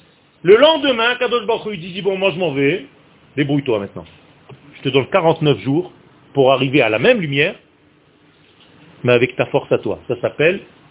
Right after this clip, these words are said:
Sfirat HaOmer. Les quarante-neuf jours du Homer,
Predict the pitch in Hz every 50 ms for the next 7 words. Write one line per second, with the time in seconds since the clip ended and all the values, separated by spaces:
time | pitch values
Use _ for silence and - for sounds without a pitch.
0 | - - _ _ - - - - 151 139 131 147 147 143 143 127 120 110 107 98
1 | 95 - _ _ _ _ _ _ _ _ _ _ _ - _ - - _ _ -
2 | - - - - - 160 196 196 196 - 311 320 311 294 302 294 262 - - 277
3 | 285 294 285 277 269 202 175 151 196 269 269 269 240 202 180 226 233 226 220 208
4 | 196 196 190 196 220